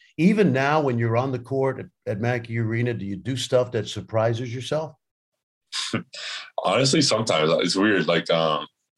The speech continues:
Speaker 2: I feel like sometimes my body, it almost goes into, like, like, sometimes, like, autopilot mode. Sometimes, like, I, I do, I make some moves, or I'll do some things where I kinda, like, yeah, I wasn't, like, expecting, I wasn't planning to do that. It just kinda happened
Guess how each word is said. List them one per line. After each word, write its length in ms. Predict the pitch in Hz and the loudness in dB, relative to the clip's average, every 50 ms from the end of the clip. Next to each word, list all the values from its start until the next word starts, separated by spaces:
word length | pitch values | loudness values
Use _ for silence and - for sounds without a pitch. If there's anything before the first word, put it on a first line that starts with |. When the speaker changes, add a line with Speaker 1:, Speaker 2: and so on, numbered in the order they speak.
| - - | -4 -4
Speaker 2:
I 60 | 98 | -4
feel 140 | - - 117 | 0 0 0
like 100 | 120 120 | 0 2
sometimes 440 | 123 120 113 117 113 104 101 87 90 | 0 0 0 0 0 -2 -2 -2 -2
my 160 | 87 82 78 | 0 0 0
body, 520 | 78 - 82 82 87 87 82 78 76 76 _ _ _ _ _ _ _ _ _ _ _ _ _ - | 0 0 2 2 2 0 -2 -4 -6 -8 _ _ _ _ _ _ _ _ _ _ _ _ _ -6
it 40 | - | -2
almost 280 | 92 92 95 95 85 85 | -2 0 0 -2 -4 -2
goes 240 | - 87 87 90 87 | 0 2 2 2 0
into, 180 | 90 82 87 | -2 -2 0
like, 260 | 82 82 87 76 71 - _ _ _ _ _ - | 2 2 2 0 -2 -8 _ _ _ _ _ -6
like, 140 | 82 82 - | -6 -6 -4
sometimes, 340 | - 98 92 95 87 82 | -4 -2 0 0 0 2
like, 200 | 80 78 78 - - - | 0 0 0 0 0 0
autopilot 680 | 87 78 - _ _ _ _ - - 76 73 76 73 71 | -2 -2 -2 _ _ _ _ -2 0 0 0 0 -2 -2
mode. 240 | 73 71 69 67 69 | -2 0 0 0 -2
Sometimes, 380 | - - 73 76 73 71 71 _ _ _ - | -6 -6 -4 -2 -2 -2 -4 _ _ _ -4
like, 80 | - 80 | -2 -2
I, 120 | 80 73 69 _ _ _ _ _ _ _ _ _ _ _ _ _ - | -2 -2 -6 _ _ _ _ _ _ _ _ _ _ _ _ _ -10
I 40 | 92 - | -6 -2
do, 100 | - 92 90 - - | 0 0 2 2 2
I 80 | 90 87 | 2 2
make 180 | 87 92 90 87 | 4 2 2 2
some 200 | - - 85 82 | 0 0 0 2
moves, 440 | 80 82 82 82 85 87 85 85 85 | 2 4 4 4 4 4 4 2 2
or 80 | 82 | 2
I'll 100 | 76 76 | 2 2
do 160 | 78 80 87 85 | 2 0 -2 -2
some 200 | - - - - | -2 -6 -4 -2
things 280 | - 82 82 82 78 - - | 0 0 0 0 -2 -2 -2
where 120 | - 80 | -2 -2
I 40 | - | -2
kinda, 260 | - - 80 80 78 | -2 -2 0 0 0
like, 160 | 76 71 73 - _ _ _ _ _ _ _ _ _ _ _ - - | 0 -2 -4 -8 _ _ _ _ _ _ _ _ _ _ _ -8 -2
yeah, 260 | - 82 85 80 80 - - - - - _ _ _ - - - _ _ _ _ _ _ _ - | 0 2 2 2 0 -2 -6 -8 -18 -20 _ _ _ -20 -20 -20 _ _ _ _ _ _ _ -2
I 60 | 90 90 | 0 2
wasn't, 300 | 87 87 85 80 80 76 | 2 2 0 0 -2 -4
like, 100 | 73 71 | -4 -4
expecting, 440 | - - - - - 78 - - | -4 -8 -4 -2 -2 -2 0 2
I 60 | 80 85 | 2 2
wasn't 240 | 90 85 85 80 | 2 0 -2 -2
planning 340 | - 90 82 82 80 78 78 | -2 -2 0 0 0 0 0
to 60 | 76 | 0
do 60 | 78 76 | 2 2
that. 160 | 78 73 76 | 2 2 2
It 60 | 71 | 0
just 140 | - - - | -2 -4 -2
kinda 200 | 80 76 73 73 | -2 -2 -2 -2
happened 460 | 73 73 73 76 76 - - - - | -2 -2 -2 0 -2 -2 -4 -10 -20